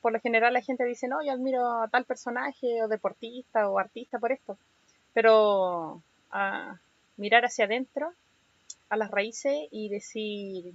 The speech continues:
"Yo quiero, yo admiro, me gusta mucho, mucho rasgo de la personalidad de esta persona", y que sea de tan cerca, eh, se agradece. Porque a veces tenemos hartos conflictos, sobre todo con nuestra familia.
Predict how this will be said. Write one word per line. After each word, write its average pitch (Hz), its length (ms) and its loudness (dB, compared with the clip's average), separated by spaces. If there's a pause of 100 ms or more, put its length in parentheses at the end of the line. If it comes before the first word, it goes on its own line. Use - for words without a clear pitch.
(120)
"Yo 190 220 -8
quiero, 240 320 2
yo 214 140 0
admiro, 247 680 -2
me 214 220 -8
gusta 220 300 -4
mucho, 233 640 -2 (520)
mucho 240 280 0
rasgo 254 240 2
de 247 100 2
la 233 100 8
personalidad 208 580 0
de 208 80 2
esta 240 180 -2
persona", 254 440 -4
y 247 60 -6
que 214 100 -8
sea 233 160 -2
de 214 120 0
tan 214 180 0
cerca, 262 680 -4
eh, 175 920 -10
se - 140 0
agradece. 180 580 -2 (920)
Porque 208 1040 2
a 214 80 6
veces 240 240 -2
tenemos 247 300 4
hartos 220 200 0
conflictos, 247 500 -4
sobre 214 220 0
todo 214 140 0
con 226 140 -2
nuestra 233 220 -2
familia. 233 520 -4